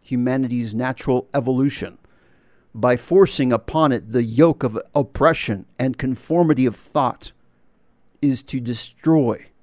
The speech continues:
individual liberty, which is the basis for classical liberalism. There is no smaller group than the individual,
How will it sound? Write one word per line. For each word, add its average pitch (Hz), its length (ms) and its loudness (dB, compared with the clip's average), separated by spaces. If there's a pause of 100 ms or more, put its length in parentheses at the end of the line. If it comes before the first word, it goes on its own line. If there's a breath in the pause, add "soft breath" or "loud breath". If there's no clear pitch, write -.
(140)
individual 120 600 -2
liberty, 113 520 -4 (580)
which 147 240 0
is 143 200 2
the 135 120 4
basis 113 720 0
for - 240 -2
classical 143 560 -2
liberalism. 120 680 0 (1400)
There 147 420 4
is 202 380 4 (140)
no 175 560 6
smaller 170 680 0
group 139 520 0 (360)
than 151 580 0
the 147 320 -4
individual, 143 920 0